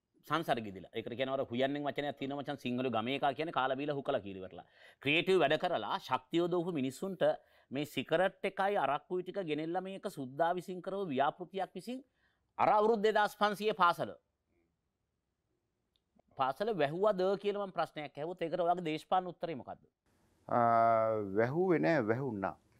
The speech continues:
Speaker 2: වැහෙනවනේ අවුරුදු පන්සියක් වහලා තිබ්බහම මෙච්චර කල් කරපු අයට ඒක කරගෙන ඉන්න බෑනේ ආය ආවට පස්සේ. ඒක වැහුණා. එතකොට දැන් අපිට මේවා අහිමි වුණේ අපේ තියෙන, අ,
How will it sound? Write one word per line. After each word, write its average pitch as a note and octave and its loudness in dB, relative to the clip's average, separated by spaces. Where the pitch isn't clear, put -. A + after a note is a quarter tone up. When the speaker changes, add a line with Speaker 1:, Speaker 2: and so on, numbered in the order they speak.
Speaker 2:
වැහෙනවනේ D3+ 2
අවුරුදු D3+ 6
පන්සියක් D#3+ 0
වහලා C3+ 4
තිබ්බහම D#3+ 2
මෙච්චර D#3+ 4
කල් E3 6
කරපු E3+ 2
අයට D#3+ 2
ඒක D3 -6
කරගෙන E3+ 0
ඉන්න C#3+ -4
බෑනේ F#3 4
ආය F3 4
ආවට F3+ 2
පස්සේ. F3 -6
ඒක G#3 2
වැහුණා. F3+ 4
එතකොට E3 6
දැන් D3+ 10
අපිට E3+ 8
මේවා D#3+ 10
අහිමි E3+ 4
වුණේ F#3 4
අපේ E3 4
තියෙන, F#3+ 0
අ, - -4